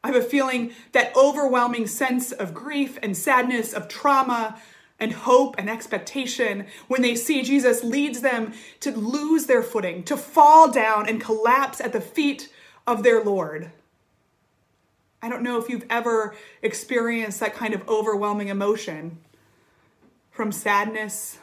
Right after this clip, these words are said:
or shocking news, or maybe even being surprised at a birthday party.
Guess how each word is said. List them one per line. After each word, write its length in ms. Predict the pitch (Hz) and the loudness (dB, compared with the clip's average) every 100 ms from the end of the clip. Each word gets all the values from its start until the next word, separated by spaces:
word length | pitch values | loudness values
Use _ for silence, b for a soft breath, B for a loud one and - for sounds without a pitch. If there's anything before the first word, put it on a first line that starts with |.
| b b _ | b b _
or 80 | 196 | -10
shocking 440 | 180 214 202 214 196 | -4 -2 -2 -2 -6
news, 680 | 202 196 196 196 196 - _ _ _ - | -6 -4 -4 -6 -8 -16 _ _ _ -8
or 140 | 214 | -4
maybe 340 | 202 226 226 240 | 0 0 0 -4
even 480 | 233 226 233 214 | -6 -6 -4 -6
being 260 | 208 220 233 | -6 -4 -4
surprised 760 | 233 247 - 220 233 233 220 180 | -4 -6 0 2 2 -2 -4 -4
at 120 | 220 | -4
a 60 | |
birthday 320 | 220 254 226 170 | -4 -4 -4 -6
party. 460 | 165 160 160 170 | -6 -10 -10 -12